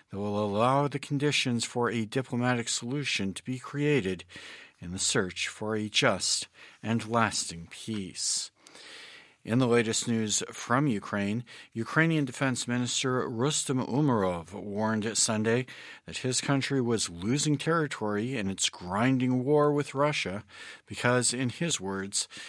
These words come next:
fifty percent of weapons promised by Western partners failed to reach Kiev in time. As Stefan Boss reports, the announcement comes as Ukraine faces an unprecedented humanitarian crisis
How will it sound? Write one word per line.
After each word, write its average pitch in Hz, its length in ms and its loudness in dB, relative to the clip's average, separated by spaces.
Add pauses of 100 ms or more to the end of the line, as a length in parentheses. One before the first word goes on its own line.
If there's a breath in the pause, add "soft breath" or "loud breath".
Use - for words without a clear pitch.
(200 loud breath)
fifty 170 320 0
percent 143 560 2
of 90 140 -6
weapons 127 640 0
promised 131 540 2
by 101 140 0
Western 113 440 0
partners 98 580 -2 (380 loud breath)
failed 123 460 4
to 135 160 -4
reach 127 480 -2
Kiev 95 440 0
in 110 160 -2
time. 104 720 -2 (640 loud breath)
As 92 100 -6
Stefan 101 400 0
Boss 104 340 2
reports, 135 540 0 (340 loud breath)
the - 60 -10
announcement 101 540 -2
comes 131 480 0
as 107 440 0
Ukraine 120 540 0
faces 127 640 0
an 139 140 0
unprecedented 107 1040 -2
humanitarian 101 720 -4
crisis 135 640 0